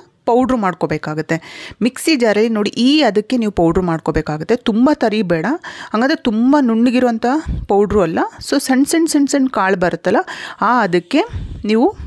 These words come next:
ಪೌಡ್ರು ಮಾಡ್ಕೊಳ್ಳಿ. ಈಗೆಲ್ಲ ಪೌಡ್ರು ಮಾಡಿ ಒಂದು ಸೈಡಲ್ಲಿ ಇಟ್ಕೊಂಡಾದ್ಮೇಲೆ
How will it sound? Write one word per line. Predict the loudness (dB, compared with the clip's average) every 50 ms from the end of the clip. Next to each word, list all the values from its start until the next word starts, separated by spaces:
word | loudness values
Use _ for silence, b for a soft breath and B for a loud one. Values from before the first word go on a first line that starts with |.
| B B 0
ಪೌಡ್ರು | 0 2 2 0 0
ಮಾಡ್ಕೊಳ್ಳಿ. | 0 0 -2 -2 -2 0 0 2 2 0 0 -4 _ B B B B B B B B B B B
ಈಗೆಲ್ಲ | -2 0 0 2 2 2 0 0
ಪೌಡ್ರು | 2 2 2 2 2 0
ಮಾಡಿ | 0 0 0 0 0
ಒಂದು | 0 -2
ಸೈಡಲ್ಲಿ | -2 -2 -2 0 0 0
ಇಟ್ಕೊಂಡಾದ್ಮೇಲೆ | -2 -2 -4 -4 -2 -2 -2 -2 -2 -4 -4 -2 -2 -2 -2 -4 -6 -20